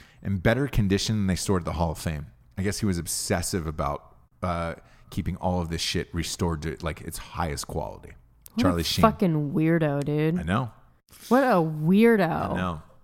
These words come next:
Speaker 1: Um,
Speaker 2: What
Speaker 1: but
Speaker 2: a completely juxtaposed fucking dude. Like,
Speaker 1: crazy, right?
Speaker 2: you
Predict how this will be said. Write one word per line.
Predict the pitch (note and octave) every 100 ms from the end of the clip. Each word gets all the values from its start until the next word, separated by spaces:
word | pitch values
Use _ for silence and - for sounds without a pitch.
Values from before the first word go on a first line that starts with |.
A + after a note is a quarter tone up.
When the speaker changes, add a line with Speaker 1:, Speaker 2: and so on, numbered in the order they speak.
| - -
Speaker 1:
Um, | E2+ E2 E2+ E2 E2 E2+ -
Speaker 2:
What | C#4+
Speaker 1:
but | -
Speaker 2:
a |
completely | A3+ G#3 - - A3+ - A3+ G3
juxtaposed | D3+ E3+ F3+ - - F3+ F#3 E3+ E3 D#3
fucking | - E3 - D3+
dude. | D3+ D3 - -
Like, | D#3+ E3 - - - _ _ _ _ -
Speaker 1:
crazy, | - - A#2+ D3 F#2+ D2+
right? | E2+ C#3
Speaker 2:
you | F3 E3